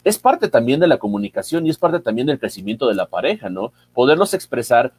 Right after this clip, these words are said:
pero en una expresión, repito, de comunicación que sea hacia el crecimiento de la relación.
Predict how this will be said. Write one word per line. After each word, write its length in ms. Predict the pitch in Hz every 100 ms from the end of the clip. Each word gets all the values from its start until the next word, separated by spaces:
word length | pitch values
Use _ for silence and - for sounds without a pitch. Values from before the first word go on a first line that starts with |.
| _
pero 160 | 131 127
en 80 | 151
una 120 | 196
expresión, 720 | - - 113 107 135 139 160 _
repito, 480 | 110 113 - 101 101
de 140 | 98 101
comunicación 800 | 113 120 117 117 113 143 156 -
que 120 | 107
sea 240 | - 127 131
hacia 320 | 107 107 104
el 80 | -
crecimiento 720 | 104 - 110 120 131 123 127
de 100 | 104
la 80 | 95
relación. 500 | 92 82 - 98